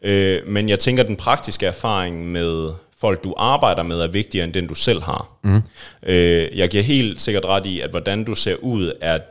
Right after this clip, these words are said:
Speaker 1: det første, de ser. Men det betyder ikke, at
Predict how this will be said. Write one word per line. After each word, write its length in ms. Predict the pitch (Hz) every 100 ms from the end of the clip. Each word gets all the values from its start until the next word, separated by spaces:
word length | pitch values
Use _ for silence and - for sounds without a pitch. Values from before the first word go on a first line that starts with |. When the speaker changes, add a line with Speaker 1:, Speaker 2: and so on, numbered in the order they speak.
| _ _ _ _ -
Speaker 1:
det 100 | -
første, 440 | - 95 - 87 - -
de 100 | 82
ser. 560 | - - 170 58 - - - _ -
Men 120 | 95
det 100 | 113
betyder 360 | 123 147 113
ikke, 320 | 92 107 104 -
at 180 | 80